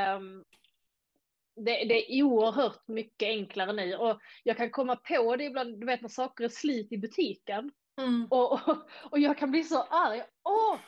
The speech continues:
Speaker 1: vad ska jag nya äta när den här,
Speaker 2: <laughs>
Speaker 1: när, när den här vaniljpuddingen är slut? Åh, vad,
Speaker 2: Mm.
Speaker 1: så. Och så tänker man,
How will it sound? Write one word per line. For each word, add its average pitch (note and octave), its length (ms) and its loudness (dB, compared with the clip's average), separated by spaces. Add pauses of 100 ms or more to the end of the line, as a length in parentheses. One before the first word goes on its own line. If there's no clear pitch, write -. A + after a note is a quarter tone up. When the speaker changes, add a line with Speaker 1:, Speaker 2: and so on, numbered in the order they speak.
(180)
Speaker 1:
vad F4 120 -12
ska - 140 -16
jag F4+ 80 -12
nya F#4 460 -4
äta D#4 200 -12
när C#4+ 140 -10
den D#4 160 -2
här, A#3+ 260 0 (420)
Speaker 2:
<laughs> D#4+ 80 -6
Speaker 1:
när, F4 180 0
när F4 140 4
den E4+ 120 0
här E4+ 260 2
vaniljpuddingen C#4+ 1000 0
är G#3+ 60 -4
slut? A3 540 -4
Åh, F#4+ 420 2
vad, F4 160 6
Speaker 2:
Mm. D#4+ 140 -4
Speaker 1:
så. C4+ 260 -2 (300)
Och C4+ 120 -6
så C#4+ 80 -4
tänker C4+ 300 -6
man, A3 160 -4